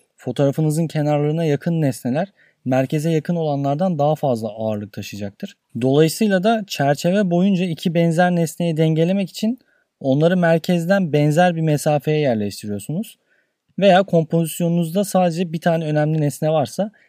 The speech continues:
en dengeli kompozisyon onu merkez çizgisine yerleştirmek olur. Aslında her zaman anlattığım konuların en önemli kısmı bunları hayata geçirmek oluyor.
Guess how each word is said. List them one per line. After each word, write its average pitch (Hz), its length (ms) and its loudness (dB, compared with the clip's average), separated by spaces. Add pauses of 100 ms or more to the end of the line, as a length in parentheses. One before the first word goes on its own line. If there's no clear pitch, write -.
(160)
en 185 220 4
dengeli 147 360 2
kompozisyon 131 580 -4
onu 165 160 -2
merkez 147 440 0
çizgisine 131 640 -6
yerleştirmek 135 760 -2
olur. 117 360 -6
Aslında 196 560 0
her 190 180 4
zaman 180 200 4
anlattığım 165 440 0
konuların 131 380 -4
en 165 160 -2
önemli 147 320 0
kısmı 156 360 -8
bunları 139 260 -2
hayata 127 340 -2
geçirmek 127 480 -6
oluyor. 104 260 -8